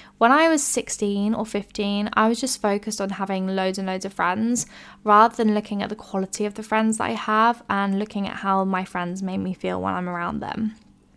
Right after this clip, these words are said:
Um, so next thing is, here are some simple ways that you can create happiness in your day-to-day life. So, clean your bed sheets. There is nothing better than the feeling of fresh sheets when you get into bed.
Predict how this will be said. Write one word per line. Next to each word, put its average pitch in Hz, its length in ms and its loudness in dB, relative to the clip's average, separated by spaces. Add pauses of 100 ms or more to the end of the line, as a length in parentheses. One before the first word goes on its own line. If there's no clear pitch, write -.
(880)
Um, 233 320 6
so - 160 2
next 240 320 2
thing 269 260 2
is, 247 200 0
here 247 200 2
are 277 60 4
some 285 220 2
simple 254 480 2
ways 220 420 2
that - 240 -4
you 214 180 2
can 226 240 2
create 226 520 0
happiness 240 880 0
in 226 80 4
your 226 120 4
day-to-day 202 600 0
life. - 340 -2
So, - 340 -2 (1000)
clean 247 580 6
your 208 420 4
bed 190 240 2
sheets. - 480 -4 (420)
There 254 220 8
is 285 160 6
nothing 226 680 2
better 202 560 0
than 214 160 0
the 202 60 0
feeling 196 360 -2
of 196 160 -4
fresh - 260 -2
sheets - 380 -2
when 202 160 2
you 190 100 2
get - 140 -4
into 190 160 -2
bed. 208 400 2